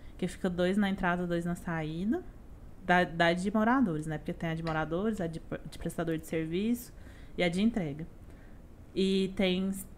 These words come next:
tem sempre um biombo lá dentro com um porteiro e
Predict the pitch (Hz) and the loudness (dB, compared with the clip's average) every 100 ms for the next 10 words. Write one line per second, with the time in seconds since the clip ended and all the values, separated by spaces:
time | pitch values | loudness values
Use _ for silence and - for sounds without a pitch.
0 | - 202 196 214 233 311 277 269 220 247 | -2 2 4 4 6 8 8 8 8 8
1 | 254 220 196 185 185 240 - 208 190 190 | 8 6 4 2 2 2 0 0 0 0
2 | 185 185 185 175 180 247 302 - - - | 0 0 0 0 2 2 0 -6 -14 -16
3 | - - - - - - - 196 196 202 | -16 -18 -16 -16 -16 -12 -2 2 4 2
4 | 196 180 175 | 2 0 -2